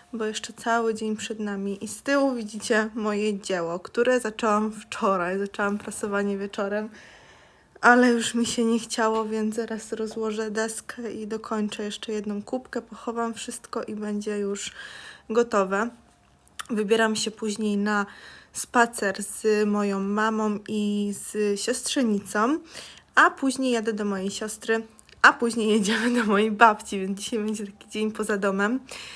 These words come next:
także coś ponagrywam. E, no i zobaczymy, em, co tam ciekawego się będzie działo. Pogoda robi się ładna, widzę, że wychodzi słoneczko. Rano była taka trochę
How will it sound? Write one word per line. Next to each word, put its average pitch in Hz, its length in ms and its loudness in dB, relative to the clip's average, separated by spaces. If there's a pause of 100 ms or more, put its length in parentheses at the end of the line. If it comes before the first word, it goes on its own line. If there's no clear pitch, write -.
(200)
także 214 280 -4
coś 220 280 -4
ponagrywam. 202 840 0 (840)
E, 220 360 -2
no 294 60 -4 (140)
i 523 40 -6
zobaczymy, 359 420 0 (800)
em, 226 840 -4 (340)
co - 120 -12
tam 214 200 -4
ciekawego 214 460 -8
się 214 140 -8
będzie 214 300 -4
działo. 202 340 -4 (140)
Pogoda 233 320 0
robi 226 220 -4
się - 160 -6
ładna, 196 480 -4
widzę, 220 240 -6
że 208 140 -8
wychodzi 214 340 -10
słoneczko. 214 600 -6
Rano 240 260 -2
była 233 260 0
taka 226 260 -8
trochę 214 480 -4